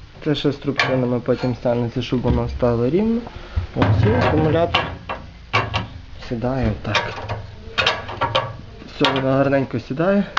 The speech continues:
все воно гарненько виходить. Отаке. Зараз приваримо і будемо вже знімати далі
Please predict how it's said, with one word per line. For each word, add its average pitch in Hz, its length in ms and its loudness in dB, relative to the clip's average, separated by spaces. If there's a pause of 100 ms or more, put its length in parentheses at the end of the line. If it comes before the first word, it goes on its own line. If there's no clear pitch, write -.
(920)
все - 80 0
воно 170 240 4
гарненько 147 540 2
виходить. 123 560 2 (1800)
Отаке. 151 400 0 (760)
Зараз 147 220 2
приваримо 127 720 4 (320)
і 160 100 2
будемо 220 440 4
вже 190 260 4 (1500)
знімати 147 460 2
далі 151 240 2